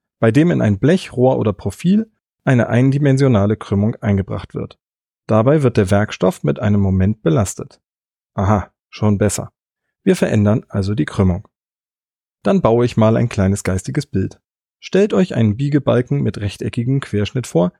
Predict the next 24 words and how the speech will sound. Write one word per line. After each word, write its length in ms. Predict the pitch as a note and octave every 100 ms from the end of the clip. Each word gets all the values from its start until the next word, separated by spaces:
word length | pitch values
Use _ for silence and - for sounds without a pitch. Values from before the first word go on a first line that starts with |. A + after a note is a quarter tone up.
| _ _ _ G#3+
der 160 | A3
auf 80 | G3
der 100 | F#3+
linken 400 | F3+ F#3 - D#3
Seite 300 | B2 A#2+ B2+
fest 280 | G#2+ F#2 -
eingespannt 520 | F#2+ F2+ - G#2 -
ist. 280 | - - _ _ _ _ _
Fühle 260 | - G#2+ G#2
ich 80 | -
gerade 220 | G#2 G2
Schwingungen 400 | - A2+ A2 A2+
aus 100 | G#2
der 120 | G2+
Mechanikvorlesung? 840 | F#2+ G2+ G#2 A#2 D3 C#3 C#3+ E3+ - _ _ _
Belaste 340 | D3+ F#3+ G3 -
ich 100 | -
das 140 | E3
freie 360 | - C3+ B2+ -
Ende 320 | A#2 B2 D3
nun 180 | E3 C#3+
mit 160 | B2
einer 220 | A2+ G#2 -
Kraft, 340 | - A#2